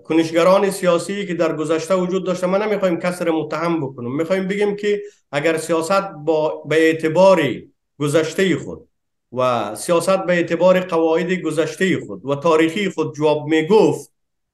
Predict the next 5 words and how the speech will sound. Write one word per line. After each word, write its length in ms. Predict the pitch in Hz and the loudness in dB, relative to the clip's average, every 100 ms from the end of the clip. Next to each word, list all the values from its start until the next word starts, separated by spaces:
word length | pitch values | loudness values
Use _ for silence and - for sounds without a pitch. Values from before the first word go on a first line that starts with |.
| _ _ | _ _
هیچگاه 580 | 220 220 175 190 190 175 | 2 2 2 4 6 4
وضعیت 480 | 160 160 175 180 180 | 2 0 2 0 0
اکنون 460 | 175 151 - 185 180 | -4 -4 -2 0 2
ممکن 400 | 160 143 139 165 | 2 0 0 2
نمی‌شد. 520 | 170 185 127 - | 4 4 2 -2